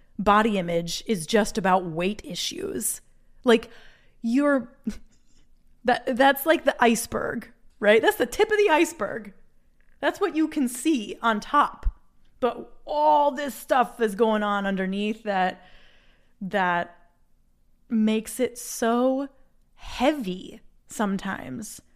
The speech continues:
to exist in a woman's body. It makes it heavy. If you're trying to carry all those expectations and live up to all those expectations,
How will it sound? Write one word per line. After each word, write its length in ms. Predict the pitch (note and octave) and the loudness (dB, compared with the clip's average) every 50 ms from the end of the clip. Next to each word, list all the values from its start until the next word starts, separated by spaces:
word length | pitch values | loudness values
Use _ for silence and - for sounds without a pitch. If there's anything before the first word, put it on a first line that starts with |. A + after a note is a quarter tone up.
| _ _ _ _ _ _ - | _ _ _ _ _ _ -12
to 180 | - - A#3+ - | -6 -6 -4 -4
exist 840 | A#3 A3+ F#3 F3 F3 E3 F3 G3+ G3+ A#3 B3+ B3 - - - - - _ _ _ _ - | -4 -4 -6 -6 -8 -6 -4 -2 -2 -2 -2 -4 -8 -14 -16 -18 -20 _ _ _ _ -4
in 140 | A#3+ A3+ G#3 | -2 -2 -2
a 80 | F#3+ | -2
woman's 720 | F3+ E3+ E3 F3+ F#3+ G3 F#3+ F#3+ F#3+ F#3 F#3+ F#3+ F#3 - - - _ _ _ _ _ - | -4 -4 -2 0 2 2 2 2 2 0 0 -2 -4 -6 -14 -20 _ _ _ _ _ -16
body. 680 | F#3 D#3 - F#3 E3+ F#3 A3 A#3 A#3 G3+ F#3 F3 - _ _ _ _ _ _ _ _ _ _ _ _ _ _ _ _ _ _ _ _ _ _ _ _ _ _ | -10 -4 -2 -2 0 0 -2 -4 -4 -4 -6 -8 -14 _ _ _ _ _ _ _ _ _ _ _ _ _ _ _ _ _ _ _ _ _ _ _ _ _ _
It 180 | - C4 B3+ A3+ | -4 -4 -2 0
makes 480 | G3+ G3+ G3+ G3+ G3+ G3 - - - | 0 0 0 0 -2 -4 -6 -6 -2
it 260 | A#3+ A#3+ A#3+ - - _ _ _ _ | -2 -2 -4 -6 -16 _ _ _ _
heavy. 760 | - - - - G#3+ G#3+ A3 G3+ A#3 A#3+ A3 G3+ F3 D#3+ - _ _ _ _ _ _ _ _ _ _ _ _ _ _ _ _ _ _ _ _ _ _ _ _ _ _ - | -20 -20 -12 -4 -2 -2 0 0 -2 -4 -2 -4 -6 -8 -12 _ _ _ _ _ _ _ _ _ _ _ _ _ _ _ _ _ _ _ _ _ _ _ _ _ _ -10
If 160 | G#3+ - A#3 | -8 -4 -2
you're 120 | A#3+ B3+ | -2 -2
trying 360 | B3 - - B3+ A#3+ B3 A#3+ | -2 -2 -2 -2 0 0 -2
to 120 | A#3 - G#3+ | -4 -6 -10
carry 600 | A3 - - - - A3+ G#3+ A3 A#3 A#3 A#3+ A#3+ | -14 -14 -14 -8 -4 -2 -2 -2 -2 -2 -4 -6
all 280 | - - G#3 G#3 G#3+ A3+ | -6 -4 -2 0 0 0
those 220 | A3 A3+ A3 A3 | 0 0 -2 -2
expectations 880 | - G#3 G3+ - - - G#3+ - - A3+ G#3+ G#3 - - A#3+ A3 A3 G#3 | -4 -8 -10 -10 -8 -8 -8 -8 -6 -8 -8 -6 -6 -4 -4 -2 -2 -4
and 240 | G3+ F#3+ F#3 F3 F3 | -4 -6 -8 -6 -4
live 200 | G3 G#3+ A3 G#3+ | -4 -2 0 0
up 160 | A3+ A3+ A3 | -2 -2 -2
to 100 | - A#3+ | -6 -8
all 180 | - F#3+ G3+ G#3 | -6 -6 -4 -4
those 200 | G#3+ A3 G#3+ G#3+ | -4 -4 -4 -6
expectations, 880 | G3+ G3+ - - A3+ G#3 - - G#3 F#3+ F#3+ - A3+ G#3 G#3+ A3 G#3+ | -6 -8 -8 -10 -12 -12 -10 -10 -10 -10 -8 -8 -6 -4 -4 -4 -6